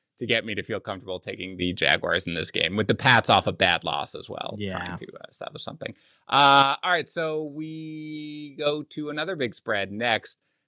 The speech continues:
Speaker 1: The Bucks laying thirteen to the Jets in New Jersey.
Speaker 2: I'll lay it. The Jets have packed up and gone to ho-, gone to bed for the winter, so Tampa Bay wins this game.
Speaker 1: I can't imagine, Bogman, that all of the big favorites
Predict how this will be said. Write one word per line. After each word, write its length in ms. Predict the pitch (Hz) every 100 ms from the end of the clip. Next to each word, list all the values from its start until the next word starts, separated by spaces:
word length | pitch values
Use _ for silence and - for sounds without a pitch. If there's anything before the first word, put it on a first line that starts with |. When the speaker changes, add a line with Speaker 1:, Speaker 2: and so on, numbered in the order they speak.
| -
Speaker 1:
The 140 | 123
Bucks 540 | 123 139 113 - - -
laying 300 | 127 117 110
thirteen 640 | - 139 - - 123 110 101
to 80 |
the 100 | 104
Jets 380 | 104 107 95 - -
in 220 | 117 107
New 120 | 101
Jersey. 800 | - 73 90 - - - 113 - _
Speaker 2:
I'll 240 | - 110 131
lay 240 | 151 147
it. 120 | 131 - -
The 200 | 117 113
Jets 460 | 104 123 123 -
have 260 | - 117 110 -
packed 340 | - 135 -
up 220 | 139 135
and 160 | 135 120
gone 280 | 127 131 135
to 280 | 123 117 104
ho-, 300 | - 147 - 123
gone 280 | 151 170 175
to 80 |
bed 240 | 160 180 170
for 100 | 185
the 80 | 170
winter, 340 | 196 208 202
so 500 | 165 156 143 135 127
Tampa 280 | - 143 135
Bay 300 | 123 131 127
wins 340 | 117 113 113 104
this 200 | 101 -
game. 280 | 123 - _ _ _ _ -
Speaker 1:
I 160 | 254
can't 400 | - - 262 311
imagine, 520 | 175 160 139 160 190 196
Bogman, 400 | 180 185 190 180
that 180 | 143 -
all 320 | 127 139 156
of 120 | 143
the 180 | 127 120 - _
big 360 | 135 139 135 - - -
favorites 560 | - 127 127 147 147